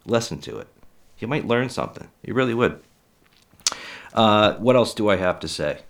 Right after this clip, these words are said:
This is gonna be a short, sweet podcast. Um, well, short, but probably not fucking sweet. What else do I have to talk about? Um, oh my God.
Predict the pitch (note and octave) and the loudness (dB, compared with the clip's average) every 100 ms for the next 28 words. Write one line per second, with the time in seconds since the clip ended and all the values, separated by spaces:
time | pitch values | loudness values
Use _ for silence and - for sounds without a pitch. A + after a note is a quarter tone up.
0 | _ - A#2+ - D#3+ G2+ F#2 F2 - E2+ | _ -8 -6 -2 0 4 4 2 2 0
1 | E2 F2 D#2 - D#2 D2+ - C2+ - - | 0 -4 -4 -2 -4 -4 -4 -6 -6 -12
2 | _ _ - - - - F2 E2 D#2+ D#2 | _ _ -20 -20 -20 -2 2 4 4 2
3 | D#2 C#2+ - F#2+ F2+ E2+ - - - F2+ | -2 -10 -4 2 2 0 -8 -4 2 4
4 | D2+ - F#2 - G2 E2+ D#2 D2+ - C2+ | 2 -2 -10 0 0 2 -2 -6 -8 -10
5 | - - D2+ D#2 - - - - - A2+ | -10 -12 -10 -10 -12 -20 -20 -18 0 2
6 | G#2 - G2 F#2 E2+ E2 F2+ D#2 F2 D#2+ | 2 2 4 4 0 -4 -4 -4 -6 -4
7 | D#2 D#2 - G2 F#2+ F2+ F2+ E2+ E2 - | -4 -6 -6 0 2 4 2 0 -6 -12
8 | _ A2 G#2+ F#2 E2+ D#2+ D#2+ D#2 | _ -2 2 2 0 -2 -2 -2